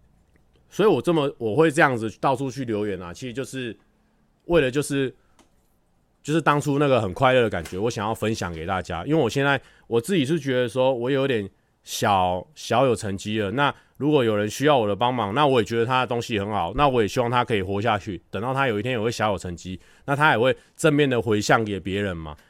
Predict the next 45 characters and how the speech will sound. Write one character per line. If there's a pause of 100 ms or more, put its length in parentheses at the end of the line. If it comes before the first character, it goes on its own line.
(120)
我
觉
得
这
一
定
会
是
个
很
好
的
发
展 (300)
跟
很
好
的
后
续
效
应
啊。 (340)
然
后 (240)
这
个
只
是
我
的
一
个
本
意， (460)
然
后
后
来， (1400)
后
来
发
现
到
呢，